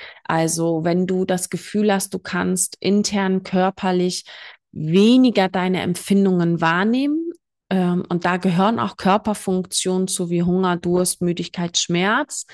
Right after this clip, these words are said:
dann wird es für dich auf jeden Fall ein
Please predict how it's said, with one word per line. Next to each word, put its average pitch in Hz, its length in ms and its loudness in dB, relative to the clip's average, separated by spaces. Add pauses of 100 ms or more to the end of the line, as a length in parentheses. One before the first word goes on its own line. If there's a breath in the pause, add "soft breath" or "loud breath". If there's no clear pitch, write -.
(920 loud breath)
dann 214 480 4
wird 190 640 0
es 196 200 -4
für - 200 -8
dich - 460 -2 (600)
auf 175 240 -4
jeden 190 640 4
Fall 170 400 0
ein 165 340 -4